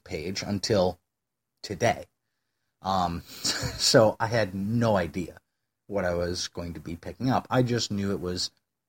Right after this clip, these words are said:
I was informed it was a genre work. That's all I had to know, really. And sometimes it's better not to have expectations going in.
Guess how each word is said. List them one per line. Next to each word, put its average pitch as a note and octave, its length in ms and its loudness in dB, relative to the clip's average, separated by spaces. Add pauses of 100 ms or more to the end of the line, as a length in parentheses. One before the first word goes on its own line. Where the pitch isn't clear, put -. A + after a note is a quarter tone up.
(500)
I F#2+ 220 2
was F#2+ 160 0
informed A2 360 2
it B2+ 40 4
was B2 120 4
a B2+ 100 8
genre A#2 520 4
work. - 440 -20 (280)
That's D#3+ 120 -10
all F3 180 12
I D3 140 8
had D#3 240 4
to F2 80 0
know, C#2+ 200 -4
really. F#2+ 320 4 (840)
And F3+ 160 -2
sometimes D#3+ 480 6
it's - 120 -12 (100)
better A2 220 2
not A2 300 6
to G#2+ 60 -2
have G2 240 2
expectations F#2+ 920 -2
going F#2 340 0
in. G2 260 2